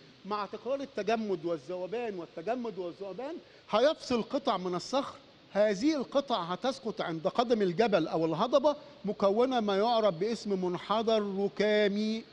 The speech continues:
يبقى تجمد الماء أدى إلى عمل تجوية ميكانيكية في الصخور. تاني حاجة التمدد الحراري.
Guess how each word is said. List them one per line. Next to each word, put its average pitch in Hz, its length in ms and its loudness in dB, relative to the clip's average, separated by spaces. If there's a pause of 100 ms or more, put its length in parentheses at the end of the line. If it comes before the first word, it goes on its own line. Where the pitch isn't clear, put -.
(1500)
يبقى 143 200 -14
تجمد 220 360 -6
الماء 220 360 -6 (560)
أدى 247 300 2
إلى 190 380 -2 (340)
عمل 240 420 -2
تجوية 220 380 2
ميكانيكية 220 760 -2
في - 100 -6
الصخور. - 360 -14 (1120)
تاني 320 240 4
حاجة 240 440 -2
التمدد 190 480 -10
الحراري. 202 400 -4